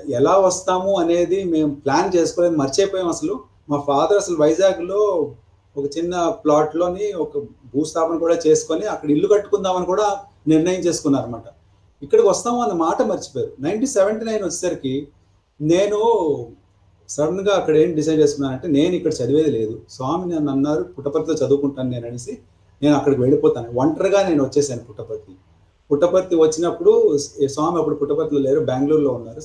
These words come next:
నేను చెప్పాను కదా ఆ పలక ర-, ఓం రాయడం అంతా ఆ టైంలో అనమాట. ఈ సెవెంటీ నైన్లో వచ్చినప్పుడు, ఆ, స్వామి,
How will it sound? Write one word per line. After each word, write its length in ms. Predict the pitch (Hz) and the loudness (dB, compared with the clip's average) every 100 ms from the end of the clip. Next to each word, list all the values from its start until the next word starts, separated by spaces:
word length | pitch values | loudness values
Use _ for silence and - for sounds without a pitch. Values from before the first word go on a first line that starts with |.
| 143 | -6
నేను 140 | 143 | -2
చెప్పాను 320 | 139 143 156 | 0 0 0
కదా 180 | 147 156 | 0 0
ఆ 40 | 143 | -2
పలక 340 | - 131 135 | -2 -2 0
ర-, 260 | 135 135 131 - | -2 -2 -8 -2
ఓం 200 | 139 143 | -2 0
రాయడం 360 | 131 131 131 | 0 0 0
అంతా 320 | 123 - - 151 _ _ - | -6 -10 -14 -14 _ _ -2
ఆ 100 | 139 | -2
టైంలో 360 | 143 147 139 | 2 2 2
అనమాట. 220 | 117 113 107 _ _ _ _ _ - | 0 -8 -16 _ _ _ _ _ -6
ఈ 100 | 202 | -4
సెవెంటీ 380 | 196 190 220 226 | 2 2 2 2
నైన్లో 340 | 214 196 190 | 0 2 2
వచ్చినప్పుడు, 580 | 175 - 160 - 135 143 - _ _ _ _ - | 2 0 -4 0 -2 -2 -6 _ _ _ _ -6
ఆ, 360 | 156 151 147 143 | 0 0 0 -2
స్వామి, 460 | - 156 165 180 | -2 0 2 0